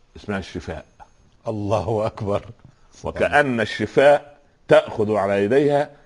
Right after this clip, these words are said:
Speaker 1: شفاء العالم كله من أمراضه وأدرانه وأوطاره وأرجاسه ليدخل على رب العباد عز وجل الشفاء.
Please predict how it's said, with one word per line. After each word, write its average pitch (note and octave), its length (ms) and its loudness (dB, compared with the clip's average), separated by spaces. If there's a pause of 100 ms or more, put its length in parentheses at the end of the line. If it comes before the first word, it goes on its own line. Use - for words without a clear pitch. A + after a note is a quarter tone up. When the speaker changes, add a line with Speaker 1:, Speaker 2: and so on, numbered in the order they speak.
(220)
Speaker 1:
شفاء C3 480 0
العالم G2 760 -4
كله B2+ 560 -4 (500)
من F2+ 140 -10
أمراضه F2+ 580 -4
وأدرانه D#2 920 -6
وأوطاره G2 840 -6 (520)
وأرجاسه A2 880 -2 (880)
ليدخل F#2+ 340 -4
على E2 280 -2
رب E2 180 -6
العباد D#2+ 340 -6
عز C2+ 220 -10
وجل C#2+ 220 -8 (1500)
الشفاء. - 420 -10